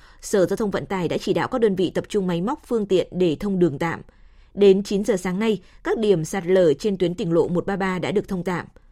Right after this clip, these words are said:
Tuyến đường tỉnh lộ một hai bảy cũng đã được san gạt mặt đường để các phương tiện đi lại. Riêng điểm lún sụt trên tuyến đường tỉnh lộ một ba lăm, hiện đơn vị đảm bảo giao thông đang vận chuyển giọ thép,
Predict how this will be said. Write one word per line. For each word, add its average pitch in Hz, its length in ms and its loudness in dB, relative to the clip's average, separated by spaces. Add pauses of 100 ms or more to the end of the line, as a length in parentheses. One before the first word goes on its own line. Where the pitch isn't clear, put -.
(260)
Tuyến 202 180 4
đường 214 180 6
tỉnh 175 160 -2
lộ 175 180 6
một 185 180 -2
hai 202 160 -6
bảy 185 220 2 (240)
cũng 190 220 2
đã 202 120 -2
được 208 260 2
san 202 200 -4
gạt 175 200 -4
mặt 170 180 -6
đường 170 320 2 (100)
để 170 240 0
các 254 180 -8
phương 190 140 -2
tiện 156 220 0
đi 180 100 0
lại. 175 220 -2 (640)
Riêng 196 320 2
điểm 175 260 4
lún 175 280 2
sụt 180 340 2
trên 190 260 0
tuyến 180 220 0
đường 185 200 2
tỉnh 170 160 0
lộ 170 200 2
một 175 200 -2
ba 202 100 -2
lăm, 196 240 0 (260)
hiện 220 160 2
đơn 226 180 2
vị 196 160 -2
đảm 180 140 -2
bảo 170 120 0
giao 202 120 -4
thông 208 260 -4
đang 196 240 -2
vận 170 240 -6
chuyển 160 320 -2
giọ 156 300 -6
thép, 240 220 -10